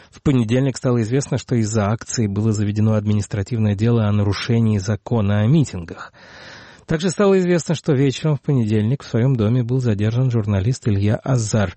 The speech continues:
В домашней одежде его посадили в машину и увезли в отдел полиции. Дома у журналиста остался маленький ребенок.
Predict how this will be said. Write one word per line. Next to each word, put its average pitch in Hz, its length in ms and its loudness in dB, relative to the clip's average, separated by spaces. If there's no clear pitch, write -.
В 113 80 -4
домашней 107 400 0
одежде 127 400 0
его 101 180 -2
посадили 98 500 -2
в 92 60 -2
машину 131 440 0
и 110 100 2
увезли 95 500 0
в 110 160 -2
отдел 107 460 -2
полиции. 95 760 -4
Дома 113 600 -2
у 151 60 -2
журналиста 143 540 0
остался 113 400 -4
маленький 107 460 0
ребенок. 101 580 -2